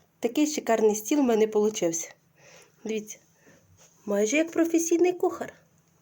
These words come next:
Хоч мені до нього далеко. Так, що ми маємо? Гаряче маємо. М'ясо по-французьки. І картопелька фрі. Наш печінковий тортик. Добрий салатик кольоровий.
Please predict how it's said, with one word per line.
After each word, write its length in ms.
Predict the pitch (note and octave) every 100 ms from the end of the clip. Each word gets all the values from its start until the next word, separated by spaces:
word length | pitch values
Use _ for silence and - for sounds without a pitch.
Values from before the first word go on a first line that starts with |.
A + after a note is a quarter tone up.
| _ -
Хоч 160 | - C#4+
мені 200 | C#4 C4+
до 80 |
нього 280 | C4 B3+ B3
далеко. 380 | A#3 A3+ G#3+ - - _ - - - _ _ _ _ _ _ _ -
Так, 200 | - -
що 180 | - A3+
ми 100 | G#3
маємо? 260 | F#3+ F#3 G#3
Гаряче 400 | G#3 G3 - A3
маємо. 280 | B3 E4+ F#4+ _ _ _
М'ясо 320 | B3 A3+ G#3+ A3
по-французьки. 680 | G#3+ A3 G#3 A3 G#3+ G#3+ G#3 _ _ _ _ _ _ -
І 100 | G#3+
картопелька 640 | G3+ - G3 F#3 - E3+
фрі. 400 | - F3+ A3 F4 - _ _ _ _ _ _
Наш 420 | A3 G#3 F#3+ G3+ -
печінковий 580 | C#4+ C4+ A#3 G#3 F#3+
тортик. 580 | F#3+ E3+ D#3+ - E4+ - _ _ _ - _ _ - - - -
Добрий 380 | A#3 A3 F#3+ F#3+
салатик 440 | F3+ E3 E3 G#3 -
кольоровий. 520 | B3+ C4 C4+ C#4